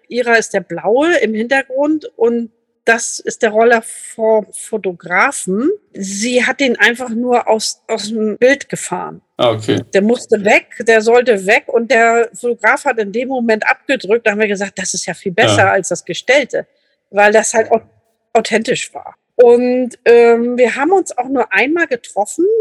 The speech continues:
Speaker 1: weil es war ja Corona-Lockdown und wir haben uns einmal getroffen und eigentlich nur, um eine Probeaufnahme zu machen, weil damit, es waren auch nur zehn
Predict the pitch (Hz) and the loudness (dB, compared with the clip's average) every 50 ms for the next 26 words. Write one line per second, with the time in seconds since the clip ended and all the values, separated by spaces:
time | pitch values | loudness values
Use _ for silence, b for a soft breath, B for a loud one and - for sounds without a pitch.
0 | 392 285 247 226 233 214 - 196 - - - 196 190 190 185 180 175 170 _ _ | 0 0 0 0 2 2 0 -2 -4 -4 -2 0 2 2 2 2 0 -4 _ _
1 | - 185 170 170 - 185 196 214 247 196 185 185 190 - _ _ _ - 233 226 | -8 -8 -8 -8 -6 -4 -2 2 2 2 2 4 2 0 _ _ _ -8 -6 -2
2 | 247 262 294 349 392 403 - - - 233 233 233 240 226 220 220 220 240 247 240 | 0 0 2 2 0 -2 -4 -2 2 2 4 4 2 0 -2 -2 -2 -2 -6 -6
3 | 226 - - - 226 269 302 302 294 277 233 - - - 220 247 - - - 349 | -8 -6 -2 -2 0 2 2 0 0 -2 -4 -4 -2 0 0 0 0 0 -2 0
4 | 381 415 415 359 - 262 254 254 233 - _ _ - 208 240 277 277 302 285 - | 0 0 0 -2 -2 -4 -6 -6 -8 -12 _ _ -2 0 0 0 0 -2 -4 -4
5 | - - 226 233 233 233 254 269 247 233 226 226 220 208 - - - 233 262 294 | -6 -4 -2 -2 -2 0 0 0 2 2 2 2 2 0 0 -2 -2 -2 0 2
6 | 311 247 196 208 208 - - 214 214 214 208 - - - 202 202 208 214 220 254 | 2 2 2 2 0 2 0 -2 -2 -2 -4 -6 -8 -6 -4 -2 -2 -2 -4 -6
7 | 269 247 226 220 220 214 214 220 220 220 _ _ _ B B B B B B B | -8 -2 0 0 2 2 0 -2 -2 -6 _ _ _ B B B B B B B
8 | B B - 190 185 - - 226 226 233 240 220 - 220 214 202 - - - 233 | B B -12 -10 -6 0 0 2 2 2 0 -2 -2 -2 -4 -4 -2 -2 0 0
9 | 240 254 277 277 | 0 0 -2 -4